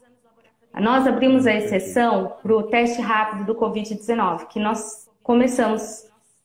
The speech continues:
agora que é reabriu, dia oito de junho, a gente começou com o teste rápido. O teste rápido a gente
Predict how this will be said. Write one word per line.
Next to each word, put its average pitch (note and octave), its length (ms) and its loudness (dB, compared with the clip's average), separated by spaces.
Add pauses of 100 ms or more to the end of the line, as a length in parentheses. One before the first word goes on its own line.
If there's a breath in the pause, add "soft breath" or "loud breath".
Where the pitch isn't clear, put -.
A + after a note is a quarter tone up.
(100)
agora A#3 360 0
que A#3 100 0
é G3+ 40 2
reabriu, G3 600 2
dia F#3 180 2
oito F#3 240 -2
de G3 140 -8
junho, A#3 280 2
a A#3+ 40 4
gente A#3 360 0
começou A#3+ 520 2
com A#3+ 80 0
o A#3+ 60 2
teste A#3 280 -2
rápido. G#3+ 400 -4 (540 soft breath)
O D4+ 100 2
teste D4+ 280 0
rápido B3 300 -2
a A#3 40 0
gente B3+ 300 -2